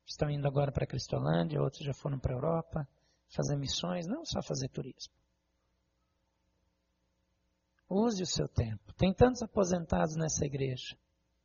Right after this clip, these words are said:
Como eles são úteis pro reino. Eu gostaria que a igreja inteira tivesse o compromisso missionário que o Grife tem. Testemunhar, obedecer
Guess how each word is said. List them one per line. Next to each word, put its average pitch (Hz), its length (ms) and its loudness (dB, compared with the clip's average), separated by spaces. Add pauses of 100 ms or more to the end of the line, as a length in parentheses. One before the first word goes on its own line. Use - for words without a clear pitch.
(440)
Como 220 300 4
eles 175 240 4
são 151 300 2
úteis 143 480 -4
pro - 160 -6
reino. 127 320 -6 (1040)
Eu 160 100 -4
gostaria 160 560 6
que - 180 -4
a 156 40 4
igreja 156 380 2
inteira 143 360 2
tivesse 139 440 0
o - 20 -16
compromisso 139 560 0
missionário 135 560 0
que - 100 -6
o 135 40 -4
Grife 127 300 -6
tem. - 240 -2 (3250)
Testemunhar, 151 800 2 (340)
obedecer 147 800 0